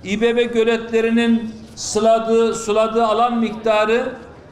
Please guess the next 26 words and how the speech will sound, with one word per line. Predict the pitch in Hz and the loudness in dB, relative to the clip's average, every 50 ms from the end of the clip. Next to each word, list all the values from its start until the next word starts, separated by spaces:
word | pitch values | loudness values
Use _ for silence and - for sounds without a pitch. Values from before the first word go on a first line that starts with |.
| - - | -16 -12
bizim | 190 190 170 220 269 262 226 233 | -10 -8 -6 -4 -4 -2 0 2
dönemimizde | 233 233 233 233 233 233 233 233 214 - - 247 233 - 233 233 | 2 2 2 2 2 2 2 2 0 0 0 0 0 0 0 -2
bin | 269 277 269 233 - | 0 0 0 0 0
dekardan | 233 226 226 220 226 226 226 226 - 247 254 247 233 - | 0 0 0 0 0 0 0 0 0 0 0 0 -2 -2
tam | 240 233 233 233 | -2 -2 0 2
on | 254 285 285 | 2 0 0
üç | - - - - | -2 -4 -8 -8
bin | 240 247 240 226 | -6 -4 -2 -2
dekara | 214 214 202 202 196 180 170 - | -2 -2 0 0 0 -2 -2 -4
çıkarıldı. | - - 147 123 113 110 101 - - - - - - - - - - - - - - - - - - - - - - - - - - - - - - - - - - - - - 202 | -6 -6 -4 -4 -4 -4 -6 -8 -12 -16 -16 -18 -18 -18 -16 -16 -16 -16 -16 -16 -18 -18 -18 -18 -16 -16 -16 -16 -14 -10 -10 -10 -10 -10 -12 -12 -12 -10 -8 -8 -8 -8 -4 0 2
Yani | 220 233 240 240 226 233 - | 2 4 2 2 0 0 0
tam | 262 277 285 | 0 0 2
on | 277 269 269 269 | 2 2 2 0
üç | 262 - - - | -2 -4 -2 0
kat | 247 247 233 | 0 2 2
fazlası. | 233 - 233 226 226 214 214 214 - 294 - - 220 226 247 277 285 - - - - - - - - - - - - - - | 0 0 0 2 2 2 0 0 0 -2 -2 -2 0 0 0 0 -2 -6 -10 -12 -12 -12 -12 -14 -14 -14 -14 -14 -10 -8 -6
Bu | 262 262 | -2 2
neyle | 277 294 294 294 285 262 | 2 4 4 4 4 4
oluyor? | 254 247 240 247 262 277 | 4 2 2 0 0 2
Aslında | 277 277 269 269 - - 269 277 269 269 285 285 277 | 2 2 0 -2 -4 -6 -10 -4 0 2 2 2 4
verdiğiniz | 269 277 277 269 - 269 277 277 285 262 277 | 2 2 2 2 0 -4 -6 -4 -4 -2 0
öncelik. | 269 269 269 254 214 254 240 226 190 165 - - | 0 0 0 -2 -2 -2 -2 0 -2 -4 -6 -4
Neye | 247 294 311 302 294 | 0 2 2 4 2
öncelik | 285 277 - 277 277 277 285 269 - 269 | 2 0 0 -2 -2 -2 -2 -2 -2 0
veriyorsanız | 262 262 269 262 254 240 - 240 254 262 269 269 247 233 247 | 0 0 0 0 0 0 0 0 0 0 0 0 0 0 0
o. | 220 175 - - - - | 0 0 0 -4 -8 -12